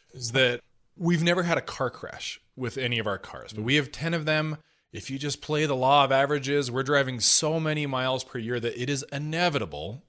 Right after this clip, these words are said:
Speaker 1: that one of our vehicles is gonna be involved in a car accident. And so one of the tips further down, we're gonna talk to you about a book, but one of the exercises that the book asks you to do is just, like,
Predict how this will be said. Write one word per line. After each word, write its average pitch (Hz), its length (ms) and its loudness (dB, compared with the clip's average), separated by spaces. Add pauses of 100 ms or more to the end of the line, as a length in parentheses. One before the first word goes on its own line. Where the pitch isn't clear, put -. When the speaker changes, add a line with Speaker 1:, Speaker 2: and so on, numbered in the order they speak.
(100)
Speaker 1:
that 113 200 0
one 120 140 0
of 143 80 0
our 151 100 4
vehicles 113 380 -2
is 110 80 -8
gonna 104 200 -4
be 120 240 0
involved 107 400 0
in 98 80 -8
a 92 40 -10
car 73 240 -12
accident. - 340 -16 (480)
And 104 160 -4
so 117 400 4 (300)
one 147 160 2
of 214 60 4
the 214 80 2
tips 214 260 2
further 180 240 2
down, 170 240 4
we're 147 60 0
gonna 147 140 0
talk 143 260 0
to - 80 -4
you 156 40 2
about 127 140 4
a 98 60 -2
book, 92 420 -4
but - 280 -6
one 127 140 -4
of 131 60 0
the - 120 -10
exercises 127 480 0
that 110 100 -6
the 107 80 -6
book 110 240 -4
asks 101 180 -4
you 113 60 -8
to 101 60 -10
do 113 200 0
is 95 80 -6
just, 107 220 -4
like, 101 160 -6